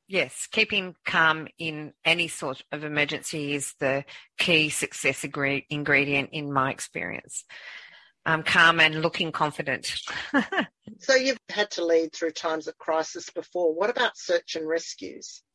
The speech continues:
Speaker 1: Well, search and rescues are really tragic and difficult things to lead, especially when you're in a command position and you're sending out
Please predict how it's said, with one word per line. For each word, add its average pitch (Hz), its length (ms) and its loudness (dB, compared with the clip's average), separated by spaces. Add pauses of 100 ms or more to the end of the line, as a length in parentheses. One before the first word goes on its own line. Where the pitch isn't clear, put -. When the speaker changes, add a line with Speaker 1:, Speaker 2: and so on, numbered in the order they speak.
(300)
Speaker 1:
Well, 185 300 4
search - 320 2
and 202 80 0
rescues 170 440 -2
are 156 100 -2
really 156 560 0
tragic 156 840 0
and 151 300 -2
difficult 160 640 0 (240)
things 156 320 -4
to 165 240 -6
lead, 156 420 2
especially 196 460 -2
when 156 180 0
you're 156 120 -2
in 151 60 0
a 151 60 0
command 156 520 2
position 151 380 -6
and 143 140 -4
you're 156 120 -2
sending 170 480 0
out 143 220 2